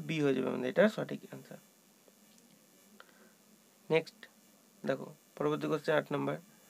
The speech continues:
তারকা ক্রীড়াবিদ জ্বালা গুট্টা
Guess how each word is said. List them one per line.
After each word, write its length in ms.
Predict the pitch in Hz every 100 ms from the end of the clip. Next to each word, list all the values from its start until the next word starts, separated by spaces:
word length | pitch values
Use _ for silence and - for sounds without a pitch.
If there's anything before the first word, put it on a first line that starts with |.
| - - - - -
তারকা 460 | 151 170 175 180 175 180
ক্রীড়াবিদ 560 | - 156 151 143 151 151 - - 139
জ্বালা 320 | 147 156 156 156 151
গুট্টা 340 | 151 - 135